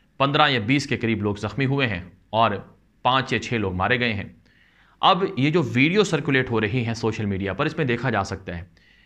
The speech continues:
कि ये पाकिस्तान अफ़गानिस्तान के दरमियान एक चेक पोस्ट है, उस तरफ अफ़गानिस्तान के लोग हैं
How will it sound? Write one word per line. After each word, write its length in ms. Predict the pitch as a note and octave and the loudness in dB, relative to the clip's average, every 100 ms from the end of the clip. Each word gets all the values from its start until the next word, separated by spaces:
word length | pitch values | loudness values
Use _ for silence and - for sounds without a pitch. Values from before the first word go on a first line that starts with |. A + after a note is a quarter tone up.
| _ - | _ 0
कि 60 | C3+ | 2
ये 260 | C#3+ B2+ | 2 0
पाकिस्तान 500 | - A#2 C3+ - C3 | 2 2 0 0 2
अफ़गानिस्तान 520 | C3 A#2+ A2+ A2+ A#2+ A#2+ | 2 0 -2 0 0 2
के 100 | A2+ | 0
दरमियान 340 | G#2+ G#2 A#2 | 0 0 -2
एक 80 | A2+ | -2
चेक 220 | A2 F#2+ - | -4 -6 -4
पोस्ट 240 | A#2 A#2 | -4 -4
है, 80 | C#3 D#3 _ _ _ _ _ _ _ _ D#3 | -8 -8 _ _ _ _ _ _ _ _ -8
उस 160 | - | -2
तरफ 180 | D#3 C#3+ | 0 0
अफ़गानिस्तान 560 | B2+ A#2 A#2 A2+ B2+ C3+ | -2 -2 -2 0 0 0
के 100 | C#3+ | 0
लोग 220 | C3+ C3+ | 0 0
हैं 200 | D3 D3+ | -4 -6